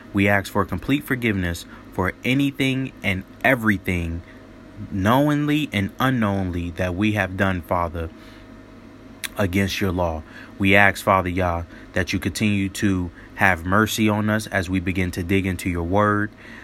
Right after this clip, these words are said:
um, and that you, uh, help us, Father, um, to understand your word, that you send your wisdom down to us, Father, that you send understanding, that you give us the fear of Yahuwah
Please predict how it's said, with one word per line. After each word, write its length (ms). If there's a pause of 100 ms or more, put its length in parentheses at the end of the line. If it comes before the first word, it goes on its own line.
(140)
um, 440
and 180
that 260
you, 400 (220)
uh, 320 (460)
help 420
us, 160
Father, 540 (520)
um, 220
to 160 (120)
understand 680
your 100
word, 360
that 220
you 60
send 460
your 140
wisdom 500
down 260
to 220
us, 100
Father, 440 (320)
that 200
you 80
send 440
understanding, 880 (180)
that 220
you 160
give 280
us 160
the 140
fear 360
of 100
Yahuwah 520